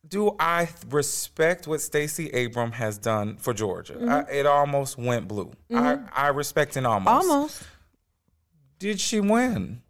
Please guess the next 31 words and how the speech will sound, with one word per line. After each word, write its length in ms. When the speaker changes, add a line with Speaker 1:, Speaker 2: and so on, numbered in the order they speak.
Speaker 2:
Right. 420
Speaker 1:
Beto 600
O'Rourke. 580
Did 140
Speaker 2:
Did 180
Speaker 1:
he 80
Speaker 2:
you 160
win? 140
Speaker 1:
win? 320
Speaker 2:
Right. 360
Speaker 1:
Like, 300
what 280
is 140
all 240
this 160
excitement 540
about 200
people 280
who 140
lose? 840
I, 100
Speaker 2:
Uh, 200
Speaker 1:
I 160
Speaker 2:
oh. 140
Speaker 1:
want 220
a 120
winner 760
running 380
for 140
president. 560
Speaker 2:
Right. 260